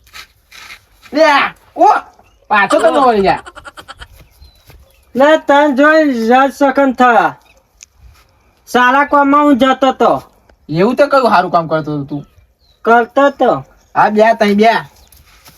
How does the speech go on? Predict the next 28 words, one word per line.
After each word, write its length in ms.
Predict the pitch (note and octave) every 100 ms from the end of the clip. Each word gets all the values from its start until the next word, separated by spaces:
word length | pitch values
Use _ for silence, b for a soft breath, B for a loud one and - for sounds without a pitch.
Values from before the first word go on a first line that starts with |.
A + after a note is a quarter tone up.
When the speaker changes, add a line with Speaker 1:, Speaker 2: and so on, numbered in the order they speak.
| _ _ _ _
Speaker 1:
એવું 180 | D3+ G3
તું 120 | A#3
મને 120 | A#3
જોઈને 200 | A3+ A#3
જમણો, 120 | A3+ A#3+
એવું 180 | G#3
પાછું 300 | A3 G3 -
નહીં 160 | A3+ A#3+
વળવાનું. 380 | B3+ B3+ A#3 G3
આપણે 140 | F3+
પાક 240 | G#3+ E3+ F3
નહીં, 140 | G#3+
તારો 160 | - A3 -
પાક 180 | F#3+
બગડ્યો 240 | F#3 F#3 A#3+
બે. 120 | - F5+ D#5 C5+ A#4+ G4+ F4
Speaker 2:
ઓવે, 420 | G#3+ C4 D4 E4+
ત્રણ 320 | E4+ D#4+ E4
વીઘા 340 | E4 A#3+ C#4+ D#4
બગડ્યો 340 | D#4+ D#4 D#4+
મારા 220 | D#4+ D#4
ખેતરમાં, 500 | D#4 C#4 C#4 C#4+ A3+
ભાઈ. 260 | G#3+ A3 D#3+ - _ _
Speaker 1:
પેલી 160 | A#3+
મિસાઈલ 280 | C4 A3+ F4
આવી 120 | E4
હતી? 380 | F4 - - -
Speaker 2:
ઓવે, 400 | B3 C#4+ D#4 E4+